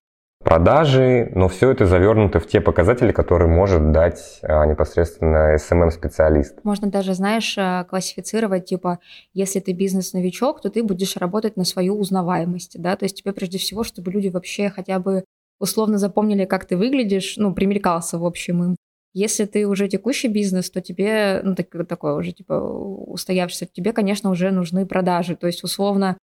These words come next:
Speaker 2: когда ты будешь людям предлагать какую-то свою акцию, чтобы они уже понимали, кто и что им предлагает, то есть чтобы у тебя уже какой-то фундамент репутационный был. И,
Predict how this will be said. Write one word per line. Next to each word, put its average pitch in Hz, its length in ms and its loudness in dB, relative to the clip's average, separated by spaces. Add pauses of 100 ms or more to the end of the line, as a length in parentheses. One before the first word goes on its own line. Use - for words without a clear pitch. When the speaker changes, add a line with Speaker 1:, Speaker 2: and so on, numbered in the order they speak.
(400)
Speaker 2:
когда 196 200 0
ты 196 100 0
будешь 185 520 -2 (640)
людям 180 360 0
предлагать 175 440 -2
какую-то 180 340 -2
свою 170 260 -2
акцию, 202 360 -2
чтобы 185 280 -6
они 180 140 0
уже 175 200 -4
понимали, 175 460 -2
кто 160 320 -2
и 170 240 -8
что 170 240 -6
им 160 120 -6
предлагает, 165 540 -2
то - 60 -12
есть 170 80 -14
чтобы 175 160 -12
у - 20 -20
тебя 175 120 -2
уже 175 100 -6
какой-то - 280 -6
фундамент 170 600 -2
репутационный 175 680 -2
был. 170 300 -2 (540)
И, 233 760 0